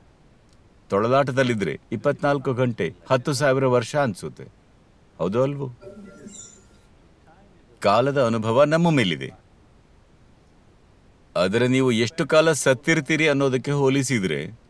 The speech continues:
ಲಕ್ಷಾಂತರ ವರ್ಷಗಳವರೆಗೆ ಸತ್ತಿರ್ತೀರಿ. ಜೀವಂತ ಇರೋದು ಚುಟುಕಾದ ಅವಧಿಗೆ. ಈ ಅವಧಿಯಲ್ಲಿ ಯಾವುದರಿಂದಲೂ ಪ್ರೇರಿತರಾಗಬೇಡಿ. ನೀವೊಂದು ಪರಿಪೂರ್ಣ ಜೀವ ಆಗ್ಬೇಕಷ್ಟೇ. ಇಪ್ಪತ್ತೈದು ವರ್ಷದ ಹುಡುಗ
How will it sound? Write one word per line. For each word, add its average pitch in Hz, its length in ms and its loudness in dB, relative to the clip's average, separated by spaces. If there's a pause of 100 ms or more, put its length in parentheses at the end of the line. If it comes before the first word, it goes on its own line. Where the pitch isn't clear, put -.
ಲಕ್ಷಾಂತರ 117 540 -2
ವರ್ಷಗಳವರೆಗೆ 107 720 -2
ಸತ್ತಿರ್ತೀರಿ. 95 720 -4 (1300)
ಜೀವಂತ 190 480 0
ಇರೋದು 175 360 2
ಚುಟುಕಾದ 190 540 2
ಅವಧಿಗೆ. 90 500 -4 (760)
ಈ 135 180 -2
ಅವಧಿಯಲ್ಲಿ 127 640 0
ಯಾವುದರಿಂದಲೂ 135 720 2
ಪ್ರೇರಿತರಾಗಬೇಡಿ. 135 1000 0 (1400)
ನೀವೊಂದು 190 360 4
ಪರಿಪೂರ್ಣ 214 500 4
ಜೀವ 196 380 2
ಆಗ್ಬೇಕಷ್ಟೇ. 139 760 0 (2250)
ಇಪ್ಪತ್ತೈದು 123 640 2
ವರ್ಷದ 127 340 2
ಹುಡುಗ 135 320 2